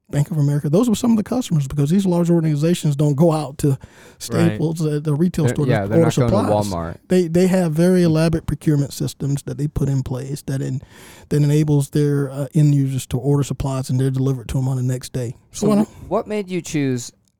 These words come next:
Speaker 3: office supplies over, obviously, like, you could easily make the ethics argument, but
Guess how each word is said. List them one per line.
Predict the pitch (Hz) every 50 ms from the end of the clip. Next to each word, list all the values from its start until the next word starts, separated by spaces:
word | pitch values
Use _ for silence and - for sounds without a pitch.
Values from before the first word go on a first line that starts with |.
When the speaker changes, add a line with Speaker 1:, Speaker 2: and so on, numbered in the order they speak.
| _ _
Speaker 3:
office | - 120 120 123 - 143 131
supplies | - - - 117 - - 110 101 98 92 92 98 104 - -
over, | 117 117 110 117 107 - -
obviously, | 131 151 160 175 175 170 - 170 151
like, | 139 120 117 110 104 -
you | - 123
could | 113 - 117 104 98 - - _ _ _ _
easily | 147 151 151 131 131 131 123 113
make | 107 107 104 -
the | - 101 - -
ethics | 113 113 - - 107 101 -
argument, | - 95 92 87 98 98 85 71 67 - _
but | - 117 101 -